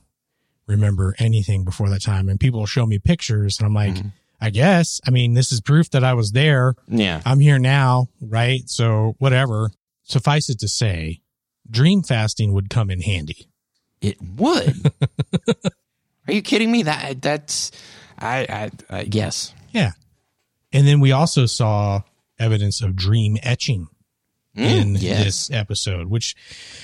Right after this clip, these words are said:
Speaker 1: really explains a lot of the other symbolism in,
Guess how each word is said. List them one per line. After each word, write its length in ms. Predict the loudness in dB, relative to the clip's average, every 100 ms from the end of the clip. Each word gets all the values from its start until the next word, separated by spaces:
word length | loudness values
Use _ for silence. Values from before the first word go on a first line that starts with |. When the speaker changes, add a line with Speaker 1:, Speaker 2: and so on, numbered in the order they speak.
| -12
Speaker 1:
really 280 | 0 2 2
explains 500 | 0 -2 2 4 4
a 60 | 2
lot 320 | 0 0 0
of 240 | 0 -2
the 260 | -2 0 -2 -2
other 480 | -2 0 0 0 -2
symbolism 920 | -4 0 2 2 0 -2 -4 -6 -8 -8
in, 240 | -6 -6